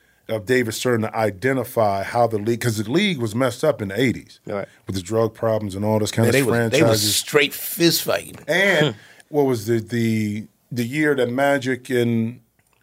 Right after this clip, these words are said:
Speaker 1: um, the seventy-sixers played, that series, I believe, was on tape delay.
Speaker 3: Mm.
Speaker 2: That is
Speaker 1: It wasn't
Speaker 2: crazy.
Speaker 1: live.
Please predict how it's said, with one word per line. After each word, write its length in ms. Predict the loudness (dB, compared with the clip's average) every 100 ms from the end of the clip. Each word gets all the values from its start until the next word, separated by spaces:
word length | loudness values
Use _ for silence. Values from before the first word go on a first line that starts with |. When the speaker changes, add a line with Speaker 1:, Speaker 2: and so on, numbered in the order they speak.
| _ -2
Speaker 1:
um, 800 | 0 2 0 0 -4 -6 -8 -14 _ _
the 80 | -6
seventy-sixers 800 | 2 2 2 -2 0 -2 -2 -6
played, 440 | -2 0 0 -2 -10 _ _ _ _ _ _ _ _ _ -2
that 220 | 0 0
series, 340 | 0 0 0
I 200 | 0 0
believe, 340 | 0 0 0 0
was 140 | 0
on 100 | -2
tape 240 | 2 0 2
delay. 360 | 0 -2 -4 _ _ _ _ _ -6
Speaker 3:
Mm. 580 | -2 0 0 -2 -4 -8 -12
Speaker 2:
That 100 | -12
is 120 | -4
Speaker 1:
It 60 | 0
wasn't 240 | 2 2
Speaker 2:
crazy. 160 | 0 0
Speaker 1:
live. 200 | -4